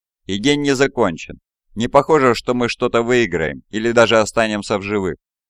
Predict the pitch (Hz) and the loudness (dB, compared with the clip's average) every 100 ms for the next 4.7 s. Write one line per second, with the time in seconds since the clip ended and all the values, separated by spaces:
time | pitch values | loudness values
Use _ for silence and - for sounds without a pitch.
0 | _ 92 113 135 147 143 117 95 101 - | _ -2 4 6 6 6 -2 -2 -4 -4
1 | 82 80 120 123 - 113 123 117 92 80 | -2 2 2 2 -4 0 0 0 0 0
2 | 82 101 107 113 104 104 98 98 104 98 | 2 4 4 4 4 2 2 4 2 2
3 | 82 62 _ - 110 117 104 101 113 107 | -2 -4 _ -4 2 2 0 -6 -4 -4
4 | 104 107 98 92 73 69 | 0 -2 -2 -6 -8 -14